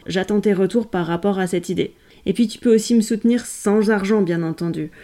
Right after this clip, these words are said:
en partageant le podcast et en en parlant autour de toi. C'est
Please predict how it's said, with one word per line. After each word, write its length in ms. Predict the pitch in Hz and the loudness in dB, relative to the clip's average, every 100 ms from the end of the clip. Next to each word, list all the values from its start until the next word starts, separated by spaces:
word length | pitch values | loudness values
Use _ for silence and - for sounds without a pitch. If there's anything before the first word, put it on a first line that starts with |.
| - - | -20 -20
en 220 | - 185 180 | -4 -2 0
partageant 500 | 196 180 202 190 202 | -2 -2 -2 0 0
le 60 | |
podcast 580 | 190 196 190 196 202 - | 2 -2 0 -2 -2 -2
et 80 | 180 | -2
en 140 | 165 | 0
en 100 | 165 | -2
parlant 540 | 175 - 196 190 190 180 | -4 -2 0 2 2 0
autour 320 | 175 170 175 | -2 -4 0
de 80 | 175 | 0
toi. 240 | 180 147 - - - | 0 -8 -12 -20 -20
C'est 320 | - 180 185 | -2 0 0